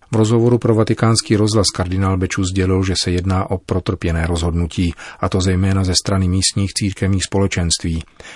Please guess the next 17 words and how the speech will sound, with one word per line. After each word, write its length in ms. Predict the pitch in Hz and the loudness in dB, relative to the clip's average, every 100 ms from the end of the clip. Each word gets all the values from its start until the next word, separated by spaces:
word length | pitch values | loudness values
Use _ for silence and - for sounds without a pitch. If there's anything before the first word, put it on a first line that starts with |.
| - | -8
která 340 | - 92 82 | -2 0 0
připravovala 680 | - 90 95 90 90 90 87 | -2 -2 -2 0 0 0 0
velký 420 | 90 87 - 85 | 0 -2 -2 -2
lidový 340 | 87 87 87 82 | 0 0 0 0
svátek. 480 | 98 92 90 78 - - _ _ _ - - - | 0 0 -2 -6 -8 -20 _ _ _ -20 -20 -4
„Je 100 | 107 | 0
nicméně 500 | 107 113 - 123 120 | 2 2 2 2 2
obtížné 540 | 123 117 117 110 87 82 | 0 -2 0 0 0 -2
pomýšlet 560 | - 92 85 - 85 | -2 -2 -2 -4 -4
na 80 | 95 87 | -2 -4
streamingovou 680 | - 98 95 95 92 92 - | 0 0 2 0 0 0 0
adaptaci 500 | 90 90 - 92 92 | -4 -4 -6 -4 -4
beatifikační 800 | 87 87 92 95 - 90 - 92 | -2 -4 -4 -6 -4 -4 -2 -2
liturgie, 600 | 87 - 92 87 92 98 _ - - - | -2 -2 -2 0 0 0 _ -20 -20 -20
která 320 | - 101 95 | -2 0 2
by 120 | 92 | 0
byla 220 | 90 98 | 2 2